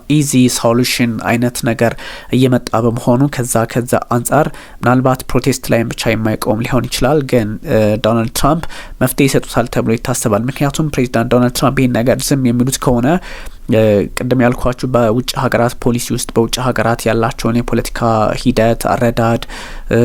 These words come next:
ጠ-፣ ጥያቄ ውስጥ ሊያስገባባቸው ይችላል። እ፣ ምክንያቱም ትራምፕ አሁን፣ እ፣ ከፕሬዚዳንት ቭላዲሚር ፑቲን ጋር መደራደር ይጠበቅባቸዋል። የጋ-፣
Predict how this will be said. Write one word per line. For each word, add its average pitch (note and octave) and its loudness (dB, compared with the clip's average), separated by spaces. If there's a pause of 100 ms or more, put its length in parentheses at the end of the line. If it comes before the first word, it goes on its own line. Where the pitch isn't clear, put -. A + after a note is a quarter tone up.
(120)
ጠ-፣ - -12 (280)
ጥያቄ C#3 2
ውስጥ C3 -2
ሊያስገባባቸው B2 0
ይችላል። G#2+ 0 (300)
እ፣ G#2 2 (160)
ምክንያቱም A#2+ -2
ትራምፕ B2 0
አሁን፣ A#2 -2 (420)
እ፣ G#2 0
ከፕሬዚዳንት A2+ -2
ቭላዲሚር A#2 2
ፑቲን C3 -2
ጋር A#2+ 2
መደራደር A2+ 0
ይጠበቅባቸዋል። A2+ -2
የጋ-፣ A2+ 0